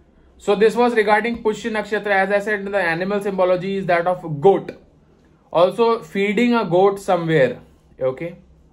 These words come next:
That could be also the thing for this nakshatra. And this nakshatra people are advised specially to avoid goat meat.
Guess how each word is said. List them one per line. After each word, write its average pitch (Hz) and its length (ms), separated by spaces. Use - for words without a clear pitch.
That 175 320
could 202 200
be 214 160
also 196 400
the 196 160
thing 185 400
for 165 160
this 160 160
nakshatra. 160 640
And 160 180
this 202 140
nakshatra 202 480
people 208 260
are 208 240
advised 190 480
specially 220 540
to 226 80
avoid 180 500
goat 165 260
meat. 160 300